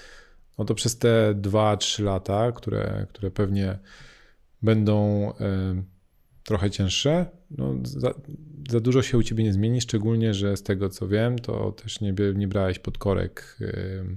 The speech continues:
e, tego kredytu pod to mieszkanie. Dość, miałeś dość duży wkład własny, więc zrobiłeś to w miarę z głową, nawet jeżeli te raty kredytowe pójdą do góry, to dla ciebie będzie to, mm, dość łatwe do przełknięcia.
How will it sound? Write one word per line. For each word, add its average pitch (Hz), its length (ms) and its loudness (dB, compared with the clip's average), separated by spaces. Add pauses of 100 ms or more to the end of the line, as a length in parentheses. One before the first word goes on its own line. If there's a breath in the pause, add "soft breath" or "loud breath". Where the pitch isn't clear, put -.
(640)
e, - 560 -6
tego 98 520 -4 (320)
kredytu 127 640 0
pod - 180 -12
to 110 100 -4
mieszkanie. 113 560 -2 (720 loud breath)
Dość, 101 200 -2
miałeś 101 280 4
dość 101 120 2
duży 104 240 4
wkład - 400 -2
własny, 113 580 0
więc 107 140 2
zrobiłeś 110 320 2
to 101 240 0
w 98 40 -8
miarę 98 260 2
z 92 40 -4
głową, 110 320 0
nawet 98 240 0
jeżeli 98 320 -4
te 92 300 -2 (1000)
raty 101 260 2
kredytowe 92 440 0
pójdą 95 300 -2
do 104 80 2
góry, 110 320 4 (720 soft breath)
to 101 140 0
dla 95 100 2
ciebie 95 260 -2
będzie 95 280 -2
to, 95 460 -4 (280)
mm, 98 460 -6
dość 98 260 -2
łatwe 95 300 -2
do 92 180 -4
przełknięcia. 90 580 -6